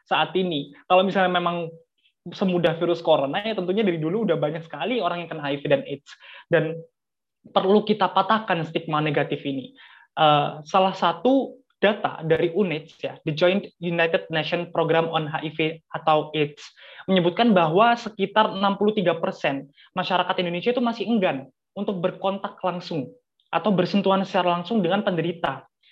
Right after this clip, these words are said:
Ini menunjukkan bahwasanya tinggi sekali persentasenya. Banyak sekali masyarakat yang, eh, anggapannya kurang memiliki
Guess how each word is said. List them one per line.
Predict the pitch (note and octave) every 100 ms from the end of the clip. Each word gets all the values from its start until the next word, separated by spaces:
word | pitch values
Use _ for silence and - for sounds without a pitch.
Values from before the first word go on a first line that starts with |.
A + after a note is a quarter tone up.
| _ -
Ini | A#3
menunjukkan | B3+ A3+ F#3+ A#3+
bahwasanya | F#3+ F3 G#3+ B3+
tinggi | B3 A#3 G3
sekali | - F#3+ B3 B3
persentasenya. | E3 E3 D3+ D3 C#3+ C3+ - _ _
Banyak | E3+ F#3+
sekali | - F#3+ A3
masyarakat | G#3+ F#3+ F3 G#3 G#3
yang, | F#3+ F#3+ _ _ -
eh, | D#3 D#3 D#3 -
anggapannya | F3 E3 E3 F#3 G#3 B3+ A#3 - _ -
kurang | G#3 G3+ G#3+ G#3+ A3 G#3+ G#3+ - _ _ _ _ _ -
memiliki | G3 G3+ G#3 G3+ G3+ - B3 A#3+ G#3+